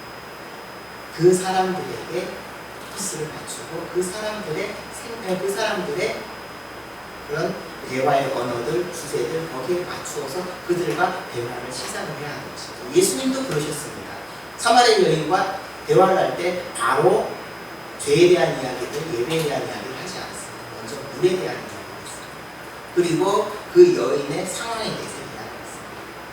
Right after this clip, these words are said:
그러고 나서 마지막에는 예배에 대한 이야기, 예배에 대한 이야기도 사마리아 여인이 선택을 한 것입니다.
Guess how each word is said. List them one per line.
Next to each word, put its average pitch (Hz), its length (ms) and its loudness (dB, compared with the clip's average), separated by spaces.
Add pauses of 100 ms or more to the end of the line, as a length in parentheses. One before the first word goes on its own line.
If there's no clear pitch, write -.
(480)
그러고 233 300 10
나서 - 240 2
마지막에는 131 840 -6 (760)
예배에 131 380 2
대한 - 280 -4
이야기, 175 440 -4
예배에 247 260 4
대한 202 240 2
이야기도 - 460 -4
사마리아 226 400 0
여인이 131 340 -4 (460)
선택을 202 380 -6
한 - 140 -8
것입니다. - 260 -12